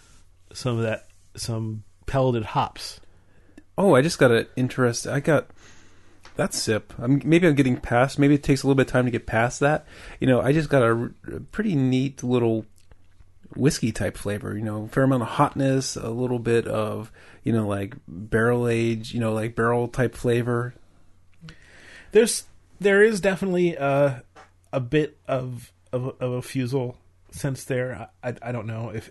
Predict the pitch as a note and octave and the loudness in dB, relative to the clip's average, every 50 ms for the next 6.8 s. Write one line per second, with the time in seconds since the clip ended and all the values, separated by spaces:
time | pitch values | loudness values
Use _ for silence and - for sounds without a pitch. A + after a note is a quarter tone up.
0 | - A2 G#2 - - G#2+ A2+ A2 A2 G#2 - - - B2+ A2 G2+ - - B2+ A#2+ | -14 -14 -12 -12 -10 -8 -6 -6 -6 -8 -8 -8 -6 -6 -6 -6 -8 -6 -6 -6
1 | A2+ A#2 G#2+ A#2 - - _ _ _ _ _ _ _ - - _ _ _ - - | -6 -6 -10 -12 -14 -16 _ _ _ _ _ _ _ -20 -20 _ _ _ -20 -20
2 | - - - - - A2+ A2 G#2+ G#2 G2+ G#2+ G#2+ G#2+ A#2 B2+ C3 A#2 A#2+ B2+ C3 | -20 -20 -20 -16 -12 -8 -8 -6 -6 -6 -8 -8 -8 -6 -6 -4 -2 0 0 0
3 | - - - D3 B2+ A#2+ A#2 A2+ G#2 A2 - - - - - _ - - - _ | 0 -2 -2 -2 -2 -2 -4 -4 -6 -8 -10 -12 -16 -20 -20 _ -20 -20 -20 _
4 | _ _ _ _ _ _ _ - _ _ _ _ - _ _ _ _ _ _ _ | _ _ _ _ _ _ _ -20 _ _ _ _ -20 _ _ _ _ _ _ _
5 | - - - - - - - - C3 C3 - C#3 - - - - C3+ B2 B2 B2+ | -20 -20 -20 -20 -20 -16 -10 -6 -4 -4 -6 -6 -12 -16 -8 -2 0 0 0 0
6 | C3 - - A2+ B2 B2+ - - - C3 B2 C3 C3 C3+ C#3 | -2 -4 -4 -4 -4 -4 -4 -6 -8 -6 -4 -4 -4 -6 -8